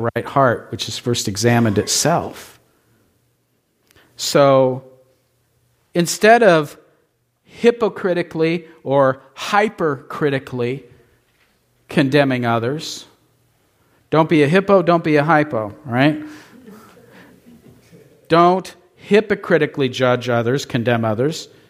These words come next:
without looking at your own life. And don't hypercritically condemn others. We're just looking to pounce on them with no spirit of mercy. But rather than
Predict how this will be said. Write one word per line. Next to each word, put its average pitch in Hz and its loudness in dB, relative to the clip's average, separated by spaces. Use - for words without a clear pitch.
without 123 -2
looking 123 -6
at 113 -8
your 113 -6
own 120 -4
life. 110 -8
And 202 -2
don't 220 0
hypercritically 185 -4
condemn 131 -4
others. 120 -8
We're 147 -4
just 165 -4
looking 196 0
to 165 0
pounce - -6
on 143 -4
them 131 -10
with 135 -10
no 175 -2
spirit - 0
of 135 -4
mercy. 190 2
But 143 2
rather 185 0
than 139 -6